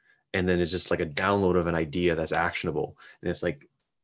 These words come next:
"Go here." And there's no kind of explanation really about, like, okay, if you go there, it's like, it's good, there's gold there, I'm gonna get, like, rewarded or whatever. It's just, like, go there and fuck it, like, and see what happens. And there's, like, a delicious quality of adventure when I actually listen to it.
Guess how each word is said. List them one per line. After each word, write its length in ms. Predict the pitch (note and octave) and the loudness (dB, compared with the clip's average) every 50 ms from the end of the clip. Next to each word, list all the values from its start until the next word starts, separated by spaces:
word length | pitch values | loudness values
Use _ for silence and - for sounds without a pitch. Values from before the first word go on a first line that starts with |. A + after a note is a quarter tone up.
| _ _ _ _ _ _ - G#2 | _ _ _ _ _ _ -4 2
"Go 180 | - C#3 C3+ | 6 6 6
here." 180 | C3+ A#2 A#2 A2 | 6 6 6 4
And 80 | A2 G#2 | 4 4
there's 120 | G#2 G#2 | 4 4
no 120 | C3+ C#3+ | 6 4
kind 160 | C#3+ C#3+ D3+ C3+ | 6 6 4 4
of 80 | A#2 | 4
explanation 560 | G#2 G2+ - - A2 G2 G2 A2+ - - F2+ | 4 2 2 2 2 2 2 2 2 0 0
really 260 | F2 E2+ E2+ E2+ E2+ E2+ | 0 2 2 2 2 0
about, 220 | D#2 E2+ E2+ - | 2 0 0 0
like, 180 | B1 D#2+ D#2+ - | 0 -2 -2 -4
okay, 180 | D#2+ - E2 | -6 -8 -8
if 120 | D#2 - - | -12 -10 -10
you 60 | D2+ | -4
go 220 | - G#2+ A#2 A#2+ | 0 2 2 2
there, 340 | G#2 F#2 F2+ E2+ E2 E2 D#2 | 2 2 2 0 0 -2 -2
it's 140 | D2+ C#2+ - | -4 -6 -8
like, 100 | E2 D#2+ | -10 -10
it's 160 | D#2+ E2 - | -10 -12 -12
good, 240 | - E2 D#2 D#2 - - | -8 -6 -6 -6 -8 -10
there's 120 | D#2 D#2 | -14 -10
gold 380 | - D#2+ F2 F2+ F#2+ F#2+ F2 E2 | -4 0 0 2 2 0 -2 -4
there, 340 | - D#2+ E2 E2 E2 E2 | -4 -4 -2 -2 -4 -4
I'm 120 | D#2+ D#2+ D#2+ | -6 -6 -8
gonna 140 | D#2+ D2+ D#2 | -10 -10 -8
get, 180 | D2 E2 - | -8 -8 -8
like, 140 | D#2+ D#2 - - | -8 -10 -12 -10
rewarded 480 | E2 D#2+ D#2+ E2 E2+ F2 E2 E2 D#2 | -10 -8 -6 -4 -4 -2 -4 -6 -8
or 60 | E2 E2 | -8 -8
whatever. 520 | E2+ D#2+ D#2+ E2 D#2+ D2+ D#2 D#2 D2+ - - - - - - | -8 -6 -4 -6 -6 -6 -6 -8 -8 -10 -14 -20 -20 -14 -10
It's 120 | G2+ - | -6 -4
just, 180 | - G#2+ - - | -4 -2 -2 -4
like, 120 | E2+ D2+ | -6 -6
go 200 | - - E2+ F2+ | -6 -4 -2 -2
there 360 | E2 E2 D#2+ E2 F2 F2+ F#2 | -2 -2 -2 -2 -2 -2 -4
and 140 | - D2+ D2+ - - | -6 -8 -14 -20 -18
fuck 300 | _ - G2 G2+ G2+ - | _ -2 -2 -2 0 -2
it, 120 | D#2+ D2+ - | -6 -6 -6
like, 180 | D2 D#2 D2+ - | -8 -12 -12 -12
and 120 | - E2+ D#2+ | -12 -12 -8
see 120 | - - | -6 -6
what 100 | F2 E2 | -4 -2
happens. 480 | E2 F2+ E2+ - - D#2+ D2+ D2 - - - - - - - - - - _ _ | 0 0 0 -2 -4 -8 -12 -12 -14 -16 -18 -18 -18 -20 -20 -20 -20 -20 _ _
And 100 | - F2+ | -6 -4
there's, 140 | F2+ F2 D#2+ | -4 -2 -2
like, 100 | E2+ - | -4 -6
a 60 | E2+ | -6
delicious 560 | D2 - F#2 F2+ F#2+ G2+ C3 C#3 - A#2 - | -6 -4 -2 0 2 2 2 2 0 -2 -4
quality 440 | - - - F#2+ F#2 F#2+ F#2+ E2 D#2+ | -6 -2 2 2 4 4 2 2 0
of 80 | D#2 D#2 | -2 -2
adventure 420 | D2+ F2+ G2 C3 C#3 - E2+ E2 | 0 0 -2 -2 -2 -2 -4 -2
when 160 | D#2+ E2 E2+ | -2 -2 0
I 60 | E2 E2 | 0 0
actually 300 | F#2 E2+ - - D#2 E2 | -2 -2 -4 -8 -6 -4
listen 360 | E2+ G#2+ C3 - - G2 E2+ | -2 -2 -2 -2 -2 -4 -8
to 180 | - - - - | -10 -10 -10 -10
it. 140 | - - | -10 -10